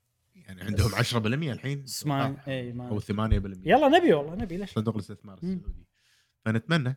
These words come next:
Speaker 1: نشوف. آه، عندنا كورو ريفيو أند كريتكس يقول: "أنا ضد حتى لا تكون هناك شركة تحتكر كل شيء.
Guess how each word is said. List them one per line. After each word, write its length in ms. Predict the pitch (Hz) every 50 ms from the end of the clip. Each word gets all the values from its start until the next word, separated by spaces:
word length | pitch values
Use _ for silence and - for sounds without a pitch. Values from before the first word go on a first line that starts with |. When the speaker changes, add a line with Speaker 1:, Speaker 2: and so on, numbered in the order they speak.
| - _ _
Speaker 1:
نشوف. 280 | 110 104 - - 101 - _ _ _ _ _ _ _ _ _ - _ _ - _ _ 131
آه، 480 | 139 151 156 160 160 160 156 156 143 127
عندنا 340 | 170 190 254 320 339 311 277
كورو 400 | - - - 269 277 277 269 240
ريفيو 420 | 202 185 160 180 220 254 254 226
أند 200 | - 190 196 170
كريتكس 400 | 156 - 247 262 - 226 - -
يقول: 280 | 202 190 226 254 269 226
"أنا 260 | 185 220 226 220 214
ضد 240 | 202 220 285 269 185 - -
حتى 380 | - - 202 202 - - 208
لا 100 | 196 196 196
تكون 340 | - 180 - - 226 208
هناك 340 | 170 180 185 190 185 - 185
شركة 680 | 160 - 208 220 220 214 202 208 - 196 190 190 190
تحتكر 1000 | 185 - 165 123 - - - - 190 202 - - 196 190 170 160 - - - - - -
كل 280 | - 226 214 175 -
شيء. 300 | - - 120 110 - -